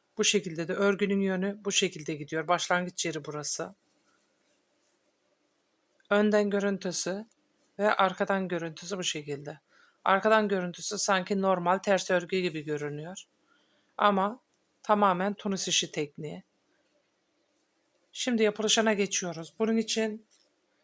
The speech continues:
beş ve beşin katları artı dört ilmek şeklinde zincir atarsanız, e, eşit bir şekilde sıra başında ve sıra sonunda ikişer ilmek kenar ilmeği olmak, e, kaydıyla güzel bir model kurulumu yaparsınız.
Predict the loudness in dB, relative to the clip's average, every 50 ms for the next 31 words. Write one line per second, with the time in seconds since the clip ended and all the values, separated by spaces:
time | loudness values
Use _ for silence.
0 | _ _ _ _ 4 6 6 6 4 2 2 2 2 0 0 -2 -4 -2 0 0
1 | 0 2 4 4 6 6 6 4 4 2 0 2 2 2 0 0 -2 -2 -2 -2
2 | -2 0 -2 -2 -2 -2 -2 -2 -2 -2 0 -2 -2 -2 -2 -2 0 0 0 0
3 | 0 0 0 0 0 0 -2 -6 -6 -6 -6 -8 -8 -12 -14 _ _ _ _ _
4 | _ _ -4 -2 0 0 0 -2 -2 -4 -2 0 0 0 -2 -4 -6 -6 -4 -4
5 | -6 -8 -8 -8 -6 -2 0 2 2 2 2 0 -2 -4 -4 -2 -2 -2 -2 -2
6 | -2 -2 -2 -2 -2 -2 -2 -4 -4 -6 -8 -8 -6 -4 -2 0 0 0 -2 -4
7 | -4 -6 -6 -8 -10 -14 _ _ _ _ _ _ _ _ 0 2 2 4 4 4
8 | 2 2 0 0 -2 -2 -2 0 2 2 2 2 2 -2 -4 -4 -8 -20 _ _
9 | _ _ _ _ _ _ _ _ 0 2 2 4 4 2 0 -2 -2 -2 2 4
10 | 4 4 4 2 0 0 0 0 -2 -2 -4 _ _ _ -10 -2 2 4 4 4
11 | 4 2 -2 -2 0 0 0 2 2 0 0 -2 -4 -4 -4 -2 0 0 0 0
12 | 0 0 -2 -2 -2 -6 -8 -10 -12 -14 -14 -14 -16